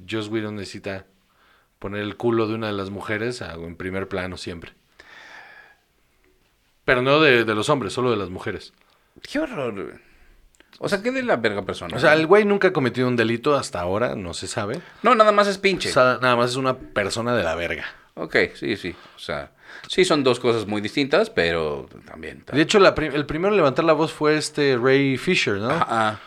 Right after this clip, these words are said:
Speaker 1: Ray
Speaker 2: ajá.
Speaker 1: Fisher fue el que dijo cuando
Speaker 2: De,
Speaker 1: estábamos
Speaker 2: de
Speaker 1: grabando en Justice League, me trató de la super verga en los reshoots y de eso envalentonó a esta, a esta Carista Carpenter,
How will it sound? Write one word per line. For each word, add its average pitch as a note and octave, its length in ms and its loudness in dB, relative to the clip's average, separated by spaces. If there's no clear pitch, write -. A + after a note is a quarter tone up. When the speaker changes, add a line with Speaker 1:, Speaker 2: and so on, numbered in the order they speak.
Speaker 1:
Ray C#3+ 160 0
Speaker 2:
ajá. C#3 100 2
Speaker 1:
Fisher D#3 280 2
fue C3+ 160 0
el C3+ 80 -2
que C#3 100 0
dijo A#2 640 -2
cuando G#2+ 220 0
Speaker 2:
De, G2+ 40 -2
Speaker 1:
estábamos C3 320 2
Speaker 2:
de G#2+ 60 -2
Speaker 1:
grabando A#2+ 480 4
en G2+ 240 -6
Justice A#2 340 -2
League, A2 160 -2
me G#2+ 140 -4
trató F#2+ 320 -4
de A2 60 0
la F#2+ 100 -2
super A#2+ 400 -2
verga A2 260 0
en A2 60 -2
los F2+ 140 -6
reshoots B2 580 -2
y G#2 340 -2
de G#2 360 2
eso A#2+ 220 0
envalentonó G#2 760 -2
a A2 100 -2
esta, F#2+ 840 -6
a - 80 -10
esta F#2+ 220 -10
Carista F#2 800 -8
Carpenter, A#2+ 560 -2